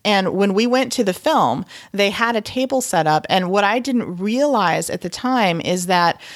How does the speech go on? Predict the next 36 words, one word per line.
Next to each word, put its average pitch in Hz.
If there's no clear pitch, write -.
the 202
way 220
that 254
the 214
screenings 240
of 202
this 202
film 196
work, 175
the, 190
the 185
screening, 240
the 196
film 262
actually 233
came 220
out, 196
I 202
think, 190
on 170
July 170
fourth 165
of 170
twenty 185
fifteen. 226
And 208
they 202
did 240
some 233
advanced 170
screenings 160
in 160
some 160
big 156
cities, -
right? 147